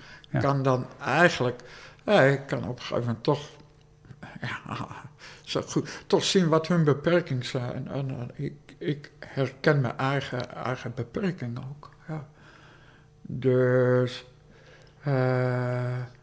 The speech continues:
Speaker 2: Rob had ook Fassbinderachtig kunnen schrijven. Vanuit eenzelfde homoseksuele, eh, eh, eh, eh, eh, maatsch-,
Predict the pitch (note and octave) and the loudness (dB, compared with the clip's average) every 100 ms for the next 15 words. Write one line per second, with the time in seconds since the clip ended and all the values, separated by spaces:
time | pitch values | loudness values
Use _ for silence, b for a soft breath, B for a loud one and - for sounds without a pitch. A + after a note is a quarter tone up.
0 | b b b b - C3+ C#3 C#3+ C#3+ C3 | b b b b -8 -4 0 2 2 0
1 | - D3+ D3+ D3 - - - - _ - | 4 6 6 4 -8 -12 -20 -20 _ -20
2 | - - _ _ _ _ - - - E3 | -20 -20 _ _ _ _ -20 -18 0 2
3 | - D3 D3+ C3+ B2 - C3+ - C#3 - | 2 4 6 6 4 2 0 0 -6 -2
4 | - C3+ B2 - B2 A#2 A2+ A#2 - B2 | 0 2 0 -4 -4 -4 -4 -4 -6 -8
5 | - b b b b - - - A#2+ A#2+ | -10 b b b b -12 -6 -2 -2 0
6 | A2 C#3 B2+ B2+ - B2+ A#2 B2 B2+ A2+ | 0 2 4 2 0 0 2 0 0 -2
7 | C3 - C3 B2+ B2+ B2+ B2 B2 A#2+ - | -4 -2 0 2 2 2 0 -2 -4 -10
8 | b b b b b - A2+ A#2 A#2 A#2 | b b b b b -10 -8 -6 -4 -4
9 | A2+ A2+ A2+ - A2+ G#2+ G#2 A#2+ - A2 | -4 -6 -8 -8 -8 -8 -10 -10 -8 -10
10 | - C3 - B2+ C3 b b b - A#2+ | -10 -10 -10 -12 -12 b b b -12 -6
11 | A#2+ A#2 - - B B | -4 -2 -2 -2 B B